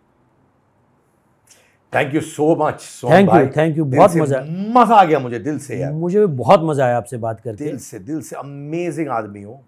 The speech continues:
Speaker 1: बड़े सिंपल हो।
Speaker 2: सिंपल ही होना चाहिए,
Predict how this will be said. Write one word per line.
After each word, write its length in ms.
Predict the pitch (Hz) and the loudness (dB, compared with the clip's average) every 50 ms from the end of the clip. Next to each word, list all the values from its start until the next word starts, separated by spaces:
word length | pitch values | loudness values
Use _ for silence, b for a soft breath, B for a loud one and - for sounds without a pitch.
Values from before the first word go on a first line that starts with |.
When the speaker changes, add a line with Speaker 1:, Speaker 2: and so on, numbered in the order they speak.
| _ _ 87 | _ _ _
Speaker 1:
बड़े 280 | 117 131 147 143 131 113 | -12 -10 -10 -10 -12 -12
सिंपल 420 | - - 135 120 110 143 139 120 | -14 -16 -16 -14 -10 -10 -8 -8
हो। 220 | 104 117 147 - _ _ _ _ _ _ _ _ _ _ _ | -8 -10 -12 -14 _ _ _ _ _ _ _ _ _ _ _
Speaker 2:
सिंपल 540 | - - - - 269 285 277 - 320 311 294 | -20 -20 -16 -14 -14 -14 -12 -10 -10 -8 -6
ही 60 | 285 | -4
होना 280 | 233 190 160 156 151 143 | -4 -4 -6 -6 -8 -10
चाहिए, 300 | 139 147 147 156 151 | -10 -12 -12 -12 -12